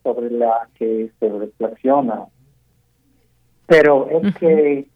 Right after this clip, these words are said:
Speaker 1: yo soy más consciente. Y, yo, y, y con este libro trato de ofrecer una combinación de, de guías, de cómo podemos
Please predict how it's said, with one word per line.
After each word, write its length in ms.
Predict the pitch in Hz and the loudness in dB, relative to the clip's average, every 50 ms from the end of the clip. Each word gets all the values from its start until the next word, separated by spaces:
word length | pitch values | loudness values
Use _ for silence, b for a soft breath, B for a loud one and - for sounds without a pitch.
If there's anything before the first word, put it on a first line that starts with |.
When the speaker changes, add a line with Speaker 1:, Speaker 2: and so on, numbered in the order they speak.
| _ _ _ _ _ _ _ _ _ _ _ _ _ | _ _ _ _ _ _ _ _ _ _ _ _ _
Speaker 1:
yo 220 | 170 220 285 294 - | 0 0 0 0 -2
soy 120 | - 330 311 | -4 -2 0
más 280 | 269 269 294 285 285 - | 0 0 0 -2 -4 -4
consciente. 760 | - 294 277 269 - 311 320 339 330 - 196 170 127 226 233 - _ _ _ | -4 -4 -4 -2 -2 -4 -4 -4 -4 -4 -4 -4 -4 -6 -10 -14 _ _ _
Y, 80 | 160 196 | -4 -2
yo, 160 | 208 220 226 226 - - | 0 -2 -2 -4 -2 -2
y, 300 | 208 214 214 - 175 196 | -2 -2 0 -2 0 0
y 120 | 202 202 | 0 0
con 260 | - 233 214 214 214 | 2 2 2 4 2
este 240 | 220 220 220 - 226 | 0 0 0 -2 -2
libro 340 | 220 226 226 220 220 220 - - | -2 0 0 0 0 -2 -2 -2
trato 240 | - 330 339 - 381 | -2 0 0 -2 -6
de 160 | 349 302 262 | -2 0 2
ofrecer 600 | 233 226 226 - 196 185 - _ 208 202 202 202 202 | 2 0 0 -4 -6 -8 -4 _ 0 0 2 0 0
una 380 | 190 180 170 160 151 135 - | -2 -6 -4 -4 -4 -4 -4
combinación 920 | - - 165 156 147 143 143 143 143 - - 151 143 143 147 147 147 147 143 | -4 -4 -4 -2 -2 -2 -2 -4 -6 -8 -8 -4 -2 0 0 0 0 -2 -2
de, 360 | 127 117 107 104 104 104 107 - | -2 -2 -2 -2 -4 -6 -6 -6
de 240 | 107 107 104 101 - _ - | -8 -8 -8 -10 -12 _ -10
guías, 380 | 120 143 160 160 170 220 247 - - _ _ _ _ _ _ _ _ b b b b b b b _ _ _ | -8 -4 0 0 0 0 0 -4 -10 _ _ _ _ _ _ _ _ b b b b b b b _ _ _
de 760 | - - - 139 120 117 117 113 113 113 113 107 110 110 110 - | -20 -12 -4 -2 0 0 2 0 0 0 -2 -2 -4 -6 -6 -4
cómo 400 | - 131 127 135 131 123 120 123 131 127 - _ _ _ | -4 -2 -2 0 0 0 -2 -2 -4 -8 -12 _ _ _
podemos 520 | 175 156 156 165 170 185 180 170 160 156 | 2 2 2 2 0 0 2 2 0 0